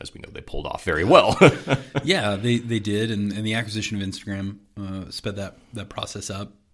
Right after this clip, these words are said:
Speaker 2: Um, I think Instagram may have been mobile native. I think it
Speaker 1: It was.
Speaker 2: started as a mobile platform.
Speaker 1: It's, and even still to this day, its desktop functionality is basically non-existent. It's the most frustrating platform for me as a
Speaker 2: Yeah.
Speaker 1: desktop-driven social media <laughs> manager to use.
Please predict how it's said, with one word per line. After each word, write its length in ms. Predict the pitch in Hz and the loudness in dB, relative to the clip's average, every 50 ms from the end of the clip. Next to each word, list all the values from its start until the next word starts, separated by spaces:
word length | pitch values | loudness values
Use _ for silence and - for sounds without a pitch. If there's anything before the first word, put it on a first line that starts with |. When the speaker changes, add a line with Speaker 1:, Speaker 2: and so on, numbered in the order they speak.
| _ _ - | _ _ -8
Speaker 2:
Um, 580 | 104 107 104 101 95 92 95 95 95 98 101 - _ _ - | -6 -4 -4 -4 -4 -4 -6 -8 -8 -10 -14 -16 _ _ -14
I 60 | - | -8
think 180 | - 143 131 | -4 -4 -4
Instagram 460 | - 120 110 - - - 104 98 95 95 | -4 -4 -8 -8 -8 -6 -4 -4 -2 -2
may 160 | 101 101 98 95 | -2 -2 -2 -4
have 420 | 101 98 92 92 - - - - _ 113 104 | -4 -6 -8 -10 -12 -18 -20 -20 _ -14 -8
been 440 | 104 104 98 95 92 95 92 92 90 - - - _ _ _ _ _ _ _ _ _ - | -6 -4 -4 -4 -4 -6 -6 -8 -10 -12 -16 -18 _ _ _ _ _ _ _ _ _ -12
mobile 560 | - 110 107 104 104 104 101 95 98 92 95 | -10 -8 -6 -4 -4 -2 -4 -4 -4 -6 -6
native. 460 | 92 92 90 87 82 80 85 - - - | -6 -6 -6 -6 -8 -12 -16 -18 -18 -14
I 80 | 95 95 | -12 -12
think 200 | 90 - 113 - | -8 -8 -8 -8
it 180 | 98 - - - | -8 -8 -4 -4
Speaker 1:
It 40 | 95 | -2
was. 220 | 87 80 - 95 | -2 0 0 0
Speaker 2:
started 160 | - 85 85 | -2 -2 -4
as 80 | 90 - | -8 -10
a 40 | 92 | -12
mobile 260 | 92 90 90 - - | -12 -12 -14 -18 -18
platform. 500 | - - 87 82 - - 92 90 92 95 - _ _ _ - | -16 -14 -14 -14 -16 -18 -16 -16 -16 -16 -18 _ _ _ -6
Speaker 1:
It's, 360 | - 117 - - - - - - | -2 -2 0 0 0 -2 -2 -2
and 140 | 104 95 92 | -2 0 0
even 180 | 92 87 85 76 | 0 0 -2 -4
still 240 | - - 82 76 - | -4 -2 -4 -4 -6
to 80 | - - - - | -6 -8 -4 -2
this 180 | - 71 67 - | -2 -2 -2 -2
day, 200 | - 76 76 76 | 0 0 0 0
its 140 | 67 67 - | 0 -2 -4
desktop 400 | - 69 65 - - - - - | -4 -4 -6 -6 -6 -8 -10 -8
functionality 460 | 73 69 64 - 73 71 69 69 71 | -10 -12 -10 -8 -6 -6 -6 -6 -6
is 80 | 69 - | -8 -8
basically 420 | - 80 73 - - - - - | -6 -4 -4 -4 -4 -8 -10 -12
non-existent. 640 | - 69 69 67 69 - 67 67 - - 69 69 67 | -8 -8 -8 -8 -10 -10 -8 -8 -8 -8 -8 -10 -10
It's 160 | 69 - - | -8 -8 -6
the 80 | - 80 | -6 -4
most 200 | 78 73 - - | -6 -6 -8 -6
frustrating 460 | - 85 78 - - 76 69 69 69 | -4 -4 -4 -4 -6 -8 -8 -8 -8
platform 460 | - - 80 78 - - - - 69 | -6 -4 -4 -4 -4 -6 -14 -16 -16
for 140 | - - 73 | -14 -12 -10
me 220 | 71 76 73 73 69 | -8 -8 -6 -6 -6
as 100 | 67 - | -6 -6
a 60 | - | -8
Speaker 2:
Yeah. 80 | - 95 | -6 -4
Speaker 1:
desktop-driven 800 | 85 76 73 - - 87 73 - - 82 78 80 78 76 73 71 | -4 -2 -2 -2 0 0 0 0 0 -4 -6 -6 -4 -4 -6 -6
social 320 | - 80 76 - - - | -8 -8 -8 -10 -10 -12
media 240 | - 73 73 73 69 69 | -10 -10 -8 -8 -8 -6
<laughs> 80 | 73 | -6
manager 500 | 71 73 - - 131 - - - 110 92 | -4 0 2 2 2 2 2 0 0 0
to 200 | - - - 85 | 0 -2 -4 -6
use. 400 | 82 82 82 85 87 85 85 - | -6 -8 -6 -6 -6 -4 -4 -4